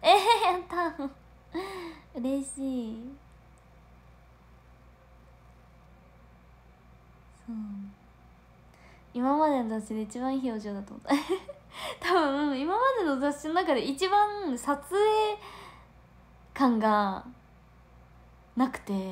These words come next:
もう本当に素に遊んでるところを撮ってもらったみたいな感じだったから。<laughs> もうガチ、本当にね、あの、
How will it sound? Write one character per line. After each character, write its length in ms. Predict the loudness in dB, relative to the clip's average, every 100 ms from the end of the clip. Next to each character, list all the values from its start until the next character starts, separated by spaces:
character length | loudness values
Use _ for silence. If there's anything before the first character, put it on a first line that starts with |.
| -12 -18 -20 -20 -20 -14
も 80 | -10
う 0 |
本 300 | -2 0 0 0
当 80 |
に 160 | 0 -2
素 200 | -2 -2
に 80 | 0
遊 300 | 0 0 0
ん 100 | 0
で 80 | 0
る 100 | -2
と 120 | -4
こ 120 | -2
ろ 240 | 0 2 0
を 40 |
撮 120 | -2
っ 40 | -4
て 100 | -2
も 120 | 0
ら 80 | -2
っ 120 | -2
た 160 | -2 -2
み 80 |
た 100 | -6
い 20 | -8
な 80 | -8
感 160 | -8
じ 80 | -6
だ 60 | -6
っ 60 |
た 100 | -6
か 120 | -8
ら。 220 | -6 -6 -8 -14 -20 -20 -16 -16 -14 -18 -20 -20 -6
<laughs> 1400 | 0 0 0 -4 -4 -12 -20 -20 -20 -20 -12 -10 -10 -8
も 180 | -2 0
う 100 | 0
ガ 140 | -2 -4
チ、 140 | -4
本 460 | -6 -6 -2 -2 -4
当 100 | -6
に 140 | -6 -4
ね、 280 | -4 -4 -4
あ 80 |
の、 380 | -4 -4 -6 -8